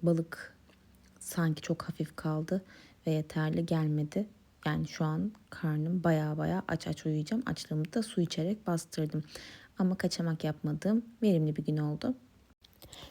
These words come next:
Süreç sonunda umarım her şey istediğim gibi olur ve bu süreci daha uzun, motive bir şekilde ilerletebilirim. Videomu beğenip kanalıma abone olursanız bu süreçte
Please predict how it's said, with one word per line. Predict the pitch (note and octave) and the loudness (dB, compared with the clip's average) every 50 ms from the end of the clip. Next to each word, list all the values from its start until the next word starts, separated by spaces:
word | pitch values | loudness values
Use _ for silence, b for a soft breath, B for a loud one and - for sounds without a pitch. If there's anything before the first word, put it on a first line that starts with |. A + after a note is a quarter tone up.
| B B | B B
Süreç | B - - A#3 A3+ A3+ A3 - | B -2 2 4 4 4 4 0
sonunda | - - G3+ F#3 F3+ F3+ F3+ - | -2 -2 0 0 2 0 0 2
umarım | - G#3+ G#3+ G#3 G3 F#3 F#3 G3 A3 | 4 4 6 6 6 6 4 4 2
her | - - G#3 F#3+ F3 | 0 -2 0 0 0
şey | - - - G3 G#3 A3+ - - | 0 2 2 2 2 0 -2 -6
istediğim | F#3 - - - - - - F#3 F3+ E3+ | -10 -12 -12 -14 -4 0 2 2 4 2
gibi | E3+ F3 F3+ | 0 -2 -2
olur | - - F3 F3+ G3+ A3+ A3+ G#3 | 0 2 4 4 6 6 6 6
ve | G3+ G#3+ A#3+ - B B B B B B B - - - | 6 6 6 4 B B B B B B B -12 -2 2
bu | G3+ F#3+ F#3 F#3 F#3+ F#3+ | 4 6 8 8 6 4
süreci | F#3+ - - F#3 E3+ F3+ F3 F3 - - G#3 G#3 - | 2 -2 0 4 6 6 6 6 4 2 2 2 2
daha | F#3+ F#3 - F#3+ | 2 2 2 0
uzun, | - - F#3 F3 - - F#3 F#3 G#3 G#3+ - - - | 2 2 0 2 4 4 4 4 2 0 -4 -2 2
motive | G3 F#3 F3+ F#3 - G3+ G3 F#3+ F3+ | 4 4 4 4 0 0 0 0 0
bir | - | 0
şekilde | - - F3 E3 - - F3+ G#3+ A#3+ | -2 -2 -2 -2 -2 0 0 2 4
ilerletebilirim. | G#3+ F#3 F3 E3+ E3+ E3 - - A3+ G#3+ F3+ F3 E3 E3+ E3+ - - - - _ _ _ _ _ _ _ _ - - - - - _ - - - - - _ _ _ - | 4 6 6 6 4 4 4 4 6 6 6 6 4 2 0 -4 -10 -20 -20 _ _ _ _ _ _ _ _ -20 -20 -20 -20 -20 _ -20 -20 -20 -20 -20 _ _ _ 2
Videomu | C4 A#3+ A#3+ B3+ A#3+ A#3 G#3+ F#3 | 4 6 8 8 8 8 8 8
beğenip | F#3 F3 E3+ E3 D#3+ E3 - | 6 6 6 4 2 0 0
kanalıma | - G3 F#3 F#3 F#3 F#3+ G3 F#3+ F#3 | 0 2 2 4 4 4 4 2 2
abone | F3+ F#3 F#3 G3 G#3+ | 2 2 2 4 4
olursanız | A3 G#3+ F#3 E3+ - - - E3+ E3+ F3+ G#3+ A#3+ - - - - - | 2 2 0 -2 -2 -2 -2 0 2 2 0 -2 -4 -10 -16 -4 -2
bu | A#3+ G#3+ | -2 0
süreçte | - - F#3 E3+ D#3+ E3 - - - G#3+ B3 C4+ | 0 0 0 0 0 0 -2 -2 0 0 0 0